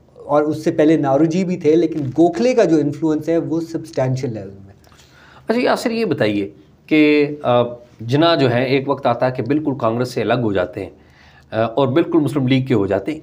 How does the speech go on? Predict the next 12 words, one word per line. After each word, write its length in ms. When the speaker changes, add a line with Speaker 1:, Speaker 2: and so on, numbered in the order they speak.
Speaker 2:
ये 480
वजह 260
क्या 200
बनती 360
है 140
कि 340
वो 200
कांग्रेस 380
बिल्कुल 260
छोड़ 220
देते 240
हैं? 80